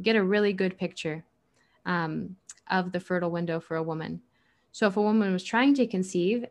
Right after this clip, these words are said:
and she was dry and suddenly noticed what we call her point of change, a change from dryness to flow of mucus, um, she would try to optimize her intercourse during that time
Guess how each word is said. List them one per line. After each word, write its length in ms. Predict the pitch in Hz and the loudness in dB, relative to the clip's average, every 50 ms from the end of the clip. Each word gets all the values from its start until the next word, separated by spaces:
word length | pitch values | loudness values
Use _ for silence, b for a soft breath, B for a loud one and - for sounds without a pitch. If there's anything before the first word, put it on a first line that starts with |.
| - | -6
and 220 | 214 202 185 185 185 | -4 -2 -2 -2 -2
she 160 | - - 208 | -2 -2 -2
was 220 | 185 185 180 185 | -2 -2 -4 -4
dry 320 | - 190 180 175 180 190 220 | -2 0 2 2 2 2 2
and 200 | 233 202 190 190 | 0 0 -2 -2
suddenly 300 | - 196 202 208 202 190 | -2 -2 -2 0 0 0
noticed 500 | 190 185 185 185 185 185 185 - - - | 2 2 2 0 0 -2 -4 -6 -8 -6
what 100 | 175 175 | -4 -2
we 120 | 175 185 | -2 -4
call 180 | 185 - 180 180 | -2 -2 -2 -2
her 140 | 165 175 170 | -2 -4 -8
point 320 | - - 190 190 196 190 | -8 -6 -4 -4 -4 -4
of 100 | 185 190 | -6 -10
change, 460 | - - 175 180 220 254 269 - - b b b b b b - | -8 -6 -4 -4 -2 -4 -4 -6 -12 b b b b b b -10
a 60 | 190 | -6
change 280 | - 214 190 190 190 | -4 -2 -2 -2 -2
from 140 | - 185 180 | -4 -4 -4
dryness 500 | 170 185 190 196 208 208 202 202 190 - - | -2 0 0 0 2 0 -2 -4 -6 -8 -12
to 440 | - - 196 185 180 175 170 - - _ | -6 -2 0 0 0 0 -2 -6 -12 _
flow 320 | _ - 196 190 190 190 | _ -4 -2 0 0 0
of 100 | 185 185 | 0 0
mucus, 520 | 190 180 180 185 196 302 330 - - - - _ _ _ _ _ b b b b b b b b b b | -2 -4 -4 -2 -4 -4 -4 -4 -10 -14 -16 _ _ _ _ _ b b b b b b b b b b
um, 300 | 202 196 190 196 190 190 | 2 2 2 2 -2 -4
she 220 | - - - 254 | -8 -6 -2 0
would 100 | 254 262 | 0 0
try 160 | 254 - 254 247 | 2 2 2 2
to 60 | 233 | 4
optimize 840 | 202 202 208 208 - - 214 208 196 190 185 185 185 185 185 185 - | 4 4 2 2 0 -4 -4 -2 0 0 0 0 0 -2 -4 -2 -2
her 100 | 190 180 | -2 -2
intercourse 580 | - 185 190 190 190 185 - 180 180 180 - | 0 0 -2 -2 -4 -6 -4 -4 -4 -4 -2
during 240 | - 185 185 185 190 | -2 -2 0 0 0
that 220 | 185 175 175 - | 0 0 -2 -4
time 460 | - - 175 165 170 214 247 269 262 | -6 -4 -4 -2 0 0 -2 -2 -4